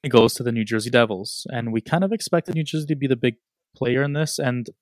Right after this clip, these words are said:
I'm not surprised that they ended up being that team, be-, given the, the teams in New York that have kind of been going all in, you know, Horvat, and then the Rangers, will get into it, but already they acquired Tarasenko in our little timeline here. But, um, yeah,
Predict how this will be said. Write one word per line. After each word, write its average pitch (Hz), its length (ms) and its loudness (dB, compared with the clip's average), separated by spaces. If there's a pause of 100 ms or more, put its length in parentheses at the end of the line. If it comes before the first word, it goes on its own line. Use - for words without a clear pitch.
(540)
I'm 131 160 2
not 131 260 4
surprised 131 560 2
that 123 80 -2
they 113 100 0
ended 117 240 0
up 127 200 0
being 123 160 -2
that 117 220 -2
team, 147 260 -4
be-, 127 140 -6 (180)
given 123 340 4
the, 110 320 0 (880)
the 135 60 -6
teams 120 340 -6
in 120 160 -4
New 117 80 0
York 113 480 0 (260)
that 117 80 2
have 110 120 2
kind 117 200 -2
of 107 60 -2
been 110 160 -4
going 110 280 2
all 110 220 2 (100)
in, 123 60 -4
you 120 60 0
know, 107 100 0
Horvat, 113 540 2
and 117 100 -6
then 107 360 -6
the 107 80 -6
Rangers, 110 360 0
will 110 120 -4
get 104 140 -4
into 110 220 -8
it, 120 60 -4
but 110 100 -4
already 107 200 -2
they 104 80 -4
acquired 104 360 -4
Tarasenko 151 500 -6 (280)
in 123 120 0
our 113 120 8
little 107 160 -2
timeline 139 380 -2
here. 180 180 2
But, 113 200 4 (580)
um, 120 500 4 (580)
yeah, 117 220 10